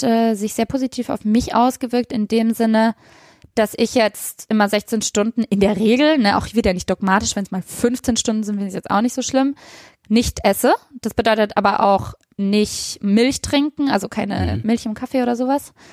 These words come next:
Speaker 1: kein Bonbon. Alles eben, was den Insulinspiegel anhebt, ähm, vermeiden. Und ich habe für mich zum Beispiel rausgefunden,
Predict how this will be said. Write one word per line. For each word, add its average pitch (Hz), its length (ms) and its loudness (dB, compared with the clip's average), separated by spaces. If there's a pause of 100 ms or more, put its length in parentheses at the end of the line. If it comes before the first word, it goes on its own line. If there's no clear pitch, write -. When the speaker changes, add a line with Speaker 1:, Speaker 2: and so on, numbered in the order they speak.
(100)
Speaker 1:
kein 196 220 2
Bonbon. 240 460 2 (600)
Alles 214 220 0
eben, 220 180 0
was 214 100 0
den 226 140 0
Insulinspiegel 214 880 0
anhebt, 214 640 0
ähm, 202 540 -2 (160)
vermeiden. 208 580 2 (1080)
Und 208 480 2
ich - 120 -6
habe 262 120 -4
für 254 80 0
mich 226 120 -4
zum 226 100 -6
Beispiel 220 220 -4
rausgefunden, 254 760 -2